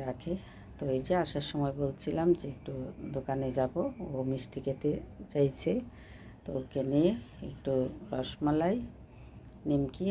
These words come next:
আর মিষ্টি নিয়ে আসলাম, ও খাবেই। তো রাতে বাসায় এসে খাওয়া দাওয়ার পরে সবাইকে মিষ্টি দিলাম, তারপর রসমালাই দিলাম, যে যেটা খেতে চাইলো বেড়ে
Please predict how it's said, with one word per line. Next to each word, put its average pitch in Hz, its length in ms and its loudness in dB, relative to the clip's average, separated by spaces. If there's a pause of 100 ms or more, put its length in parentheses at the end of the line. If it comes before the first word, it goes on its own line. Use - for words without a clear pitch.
আর 147 80 2 (120)
মিষ্টি 131 340 -2
নিয়ে 127 240 4
আসলাম, 165 280 -2 (120)
ও - 20 0 (180)
খাবেই। 139 380 2 (260)
তো - 80 -6 (120)
রাতে 127 260 -2 (960)
বাসায় 147 340 0 (100)
এসে 175 220 0 (360)
খাওয়া 123 280 2
দাওয়ার 127 320 4
পরে 160 180 2 (120)
সবাইকে 127 400 -4 (120)
মিষ্টি 127 360 -2 (100)
দিলাম, 127 240 -2 (1040)
তারপর 123 500 -2 (440)
রসমালাই 135 640 2
দিলাম, 165 220 4 (120)
যে 170 80 10 (120)
যেটা 131 320 0
খেতে 139 300 0 (440)
চাইলো 135 320 4 (640)
বেড়ে 135 240 4